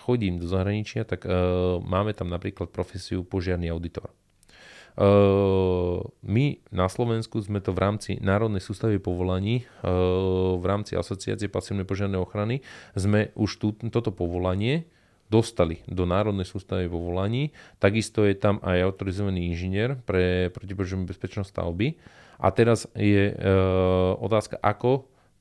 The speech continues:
tieto, túto novú profesiu prenesieme do praxe, lebo samozrejme potrebujeme na tom šk-, aby, aby bolo pripravené školstvo, potrebujeme, e,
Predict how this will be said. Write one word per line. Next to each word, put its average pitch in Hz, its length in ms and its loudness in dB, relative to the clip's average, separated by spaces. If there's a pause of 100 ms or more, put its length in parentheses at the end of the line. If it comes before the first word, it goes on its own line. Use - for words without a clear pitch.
(320)
tieto, 107 480 0
túto 117 320 0
novú 98 240 2
profesiu 98 880 0
prenesieme 101 1040 0 (320)
do 92 320 2
praxe, 123 720 0
lebo 92 320 0
samozrejme 87 480 0
potrebujeme 87 560 -2
na 85 80 -4
tom - 160 -10
šk-, - 560 -16
aby, 92 160 2 (240)
aby 90 160 -2
bolo 87 240 -2
pripravené 80 480 -4
školstvo, 127 560 -4
potrebujeme, 92 640 -2
e, - 0 -